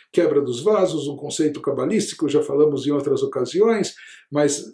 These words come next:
o fato aqui, o que nos im-, o que nos importa nesse momento é que existem faíscas divinas espalhadas pelo mundo, no mundo físico e terrestre, não só no mundo físico e terrestre, mas no mundo particular e pessoal de cada um de nós,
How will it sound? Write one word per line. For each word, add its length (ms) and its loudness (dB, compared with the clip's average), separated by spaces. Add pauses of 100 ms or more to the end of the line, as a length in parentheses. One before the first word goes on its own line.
(120)
o 160 -4
fato 380 4
aqui, 180 -2
o 80 4
que 140 -4
nos 220 0
im-, 200 -2
o 200 2
que 120 0
nos 200 0
importa 440 2
nesse 280 -2
momento 520 0 (400)
é 80 2
que 140 2
existem 680 -2
faíscas 680 0
divinas 420 -2
espalhadas 680 0
pelo 280 0
mundo, 400 -6 (220)
no 80 -6
mundo 260 0
físico 420 -2
e 60 0
terrestre, 560 -2
não 220 -2
só 200 2
no 60 0
mundo 240 0
físico 380 -4
e 20 -6
terrestre, 460 0
mas 200 -2
no 120 -4
mundo 400 -2 (300)
particular 640 2
e 120 -4
pessoal 420 2
de 80 -4
cada 240 2
um 100 0
de 120 -2
nós, 320 0